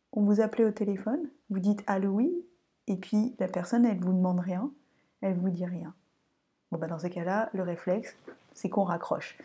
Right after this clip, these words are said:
Quand vous vous connectez à eux, faites-le au minimum, entre guillemets, juste pour dire, « Bah, j'ai envie de me connecter à vous, juste pour que notre lien, il se renforce.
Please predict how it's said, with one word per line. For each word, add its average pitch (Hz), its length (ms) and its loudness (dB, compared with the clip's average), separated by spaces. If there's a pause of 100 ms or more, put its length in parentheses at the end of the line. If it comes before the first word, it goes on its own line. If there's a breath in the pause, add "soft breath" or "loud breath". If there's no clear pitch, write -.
(200 loud breath)
Quand 208 200 2
vous 202 140 2
vous 196 120 0
connectez 226 680 2
à 165 140 -8
eux, 240 260 -2 (1120 soft breath)
faites-le 277 360 -2
au 294 120 2
minimum, 240 640 6
entre 196 300 -4
guillemets, 190 480 0 (520 soft breath)
juste - 260 -2
pour 214 180 -2
dire, « 220 200 0
Bah, 180 240 -4 (240)
j'ai 202 140 -4
envie 220 180 2
de 269 80 8
me 233 100 6
connecter 208 520 -2
à 202 100 -2
vous, 233 160 -4
juste 277 280 -6
pour 240 140 -6
que - 120 -6
notre 202 280 -2
lien, 214 220 -2
il 202 100 -2
se - 140 -14
renforce. - 640 -10